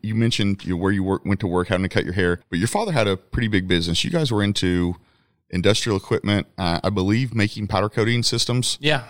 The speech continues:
Speaker 2: yeah. My dad, my father started, uh, Industrial Process Equipment, I P E, which is the parent company of LaserNet. LaserNet, we made a division, um,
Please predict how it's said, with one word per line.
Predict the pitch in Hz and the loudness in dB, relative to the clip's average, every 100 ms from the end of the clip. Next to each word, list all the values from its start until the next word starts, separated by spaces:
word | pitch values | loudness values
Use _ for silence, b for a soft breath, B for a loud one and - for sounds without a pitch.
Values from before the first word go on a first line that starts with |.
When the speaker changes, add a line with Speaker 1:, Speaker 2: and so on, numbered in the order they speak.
| - | -4
Speaker 2:
yeah. | 151 | -2
My | 151 | 0
dad, | 135 156 156 | 2 0 -2
my | 131 | -4
father | 127 135 160 151 | 0 2 2 0
started, | - 135 135 110 - | -2 0 0 -2 -2
uh, | 117 110 101 - | 0 0 -2 -6
Industrial | 123 131 - 131 | -2 0 0 -2
Process | 117 120 127 - - | 0 0 2 0 -2
Equipment, | 131 135 143 143 | -2 0 0 0
I | 117 127 | 0 0
P | 131 | -2
E, | 101 123 139 B B | -2 -2 -4 B B
which | 151 147 | -2 2
is | 156 135 - _ | 2 0 -6 _
the | 131 135 | -2 -2
parent | - 165 139 | 0 -2 -2
company | - 135 139 143 117 | -2 -2 0 0 2
of | 113 | 0
LaserNet. | 113 110 120 123 131 - - | 2 0 0 0 0 -2 -2
LaserNet, | 123 120 120 113 - - | 0 2 2 0 -2 -14
we | 117 | -6
made | 110 110 | -2 -2
a | 104 - | -4 -8
division, | 107 107 110 110 123 123 B B B B - | -8 -4 -2 -2 -4 -8 B B B B -10
um, | 113 110 | -6 -6